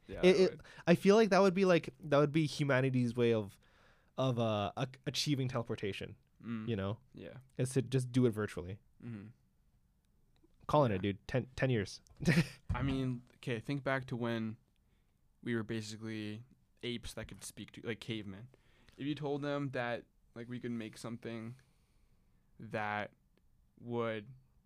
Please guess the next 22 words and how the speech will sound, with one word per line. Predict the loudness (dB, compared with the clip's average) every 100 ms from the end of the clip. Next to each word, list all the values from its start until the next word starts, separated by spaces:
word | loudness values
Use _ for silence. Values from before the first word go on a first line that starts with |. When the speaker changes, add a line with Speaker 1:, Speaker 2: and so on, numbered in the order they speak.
| _ _ _ _ -10
Speaker 1:
allow | -6 -2 -2
them | -4
to | -8
speak | -12 -12 -12
to | -12
each | -10
other | -8 -8 -8 -12 -16 _ _ -8
on | -6
the |
other | -6
side | -6 -10
of |
the | -10
planet, | -14 -12 -10 -10 -12 _ _ _
like, | -20 -20 _
what | -6 -4
would | -4
they, | -6
what | -8
would | -10
they | -10
say? | -12 -16